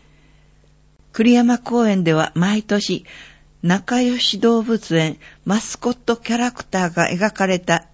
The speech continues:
オリジナル短冊に願い事を書いていただくイベントを実施しています。年々多くの方々のおかげで笹の木が短冊で埋め尽くされます。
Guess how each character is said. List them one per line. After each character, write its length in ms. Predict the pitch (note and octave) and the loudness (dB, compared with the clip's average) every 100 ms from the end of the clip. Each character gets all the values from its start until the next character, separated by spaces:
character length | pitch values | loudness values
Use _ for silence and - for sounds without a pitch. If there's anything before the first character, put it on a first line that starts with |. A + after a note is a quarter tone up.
| - | -2
オ 120 | F3 | 0
リ 160 | G#3+ | 2
ジ 160 | G#3 G#3 | -2 0
ナ 140 | G#3 | 0
ル 80 | G3+ | 0
短 320 | G3+ G#3 G3+ | -2 -2 0
冊 260 | F#3+ F#3 - | 0 -2 -2
に 200 | E3 C#3+ - - - - | -4 -4 -12 -18 -10 0
願 400 | F3+ G#3 B3 B3 | 2 4 2 2
い 60 | |
事 300 | A#3+ A#3+ A#3 | 0 0 -2
を 60 | A3+ | -2
書 80 | A3 | -2
い 120 | A3 | -2
て 120 | - | 0
い 80 | E3+ | -2
た 140 | E3+ E3 | 0 -2
だ 100 | E3 | -2
く 220 | - E3 | -2 0
イ 120 | F3 | 0
ベ 200 | E3+ G#3+ | 0 -2
ン 40 | |
ト 160 | G3+ G#3 | 0 -2
を 60 | - | -2
実 100 | E3+ | -2
施 220 | D#3+ - E3 | -2 0 -4
し 100 | - | -2
て 120 | D#3 | -2
い 80 | C#3+ | -2
ま 160 | C#3+ | -4
す。 200 | - - _ _ _ _ _ _ - - _ - | -8 -20 _ _ _ _ _ _ -20 -20 _ -2
年 300 | G3 G#3 G3+ | 2 4 2
々 220 | G3 - | 2 -2
多 200 | - B3+ | 0 0
く 120 | B3+ G3+ | 0 -2
の 140 | F3+ | -2
方 240 | F#3 F3+ G3 | -2 -6 -2
々 240 | F#3 F3 | -2 0
の 140 | E3 | 0
お 60 | D#3+ | -2
か 160 | F3+ F3 | -2 -4
げ 100 | E3+ | -2
で 180 | E3 - - - - | -4 -8 -20 -20 -16
笹 340 | - G#3+ A#3 | -4 -2 0
の 160 | A3+ A3+ | 2 0
木 160 | G#3+ G#3 | 0 0
が 140 | G#3 | 0
短 320 | G#3+ G#3 A3 | 0 0 2
冊 260 | A3 A3 G#3 | 0 -2 0
で 180 | G3+ - | 0 2
埋 80 | |
め 160 | F#3 G#3+ | 2 2
尽 180 | G#3+ - | 0 -14
く 100 | F3+ | -10
さ 160 | G3+ F#3+ | -6 -4
れ 120 | F#3 | -2
ま 140 | F3+ | -2
す。 280 | F3+ - - | -4 -12 -20